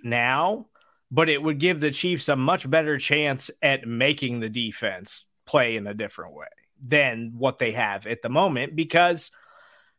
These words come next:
Byron Pringle's made a few nice catches this season. Demarcus Robinson's just wasted snaps. Haven't seen anything from Josh Gordon yet to make me think that he can contribute to this team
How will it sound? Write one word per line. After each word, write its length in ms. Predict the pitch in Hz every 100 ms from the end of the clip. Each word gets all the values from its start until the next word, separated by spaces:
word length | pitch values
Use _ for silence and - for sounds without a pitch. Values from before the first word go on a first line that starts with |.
| _
Byron 320 | 180 233 226
Pringle's 420 | 208 247 247 240
made 300 | 202 240 240 233
a 100 | 220
few 240 | 220 247
nice 280 | 254 247 233
catches 460 | - 247 - 202 143
this 260 | 165 156
season. 400 | - 131 101 98 - _ _ _
Demarcus 460 | 165 208 269 214 165
Robinson's 560 | 226 202 170 170 156 -
just 260 | 180 170
wasted 440 | 143 160 139 143 120
snaps. 680 | - 107 92 - - - - _ _ _
Haven't 360 | - 254 254 214
seen 200 | 226 214
anything 420 | 202 185 190 170
from 180 | 170 147
Josh 320 | 156 151 135
Gordon 300 | 160 147 143
yet 280 | 131 127 131
to 80 |
make 240 | 131 135 131
me 120 | 131
think 320 | - 131 127
that 140 | 131 117
he 140 | 139
can 200 | 131 131
contribute 500 | 127 117 127 120 117
to 100 | 120
this 220 | 110 113
team 380 | - 131 113 107